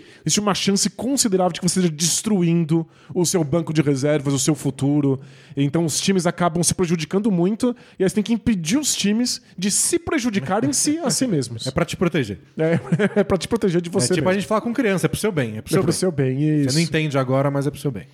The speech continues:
Speaker 1: E aí os times dão um miguezinho aí, dão um jeitinho de, de esquivar dessa regra, permitindo que a outra equipe troque de posição com eles, porque assim você escolhe alguém no draft,
Speaker 2: É.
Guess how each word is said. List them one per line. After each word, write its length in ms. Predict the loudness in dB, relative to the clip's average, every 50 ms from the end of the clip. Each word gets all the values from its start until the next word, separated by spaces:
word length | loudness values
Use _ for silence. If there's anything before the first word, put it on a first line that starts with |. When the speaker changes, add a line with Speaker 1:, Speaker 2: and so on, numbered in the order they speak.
| -20 -14 -6
Speaker 1:
E 80 | -2 0
aí 140 | 0 2
os 160 | 2 0 0 0
times 340 | 0 0 2 2 0 0
dão 160 | 0 0 0 0
um 60 | 0
miguezinho 680 | 0 0 0 0 0 0 0 0 0 -2 -2 0 -2
aí, 180 | -2 -4 -4 -6 -10 _ _ _ _ _ -10
dão 220 | -6 -4 -2 0 0
um 40 | 0
jeitinho 800 | 0 0 0 -2 -2 -4 -2 0 0 2 2 2 2 0 0 -2 -4
de, 720 | -6 -4 -2 0 2 2 2 2 0 0 -2 -4 -8 -10 -14 _ _ _ _ _ _ _ _ _ -12
de 180 | -6 -2 0 0
esquivar 680 | 0 0 -2 -2 0 -2 -2 -2 0 0 0 0 2
dessa 240 | 0 0 0 0 0
regra, 420 | 2 2 0 0 0 0 0 -2 -4 -10 -20 -12 -4
permitindo 640 | -2 0 2 2 0 0 -2 0 0 0 2 2 0
que 240 | -2 -2 -2 0 2
a 80 | 2
outra 260 | 2 2 0 0 0
equipe 640 | -2 -2 0 -2 -2 -2 0 0 0 0 -2 -6 -8 _ _ -4 -2
troque 400 | 0 0 0 0 -2 -2 -2 -2
de 80 | -2
posição 460 | 0 0 0 0 0 0 0 -2 -2 0
com 160 | 0 2 2
eles, 320 | 2 2 0 -2 -4 -6 -12 -20 -20 -20 -20 -8 -2
porque 220 | -2 0 2 0
assim 260 | 0 0 0 0 0 0
você 1040 | 2 2 0 2 2 2 2 2 2 2 2 2 2 2 2 0 -2 -2 -4 -6 -10 -14 _ _ _ _ _ _ _ _ _ -20 -12 -6
escolhe 480 | -4 -2 -2 0 0 0 2 2 2
alguém 240 | 2 2 2 2 2
no 80 | 2 2
draft, 380 | 0 -2 -4 -4 -10 -12 -10
Speaker 2:
É. 160 | -10 -10 -10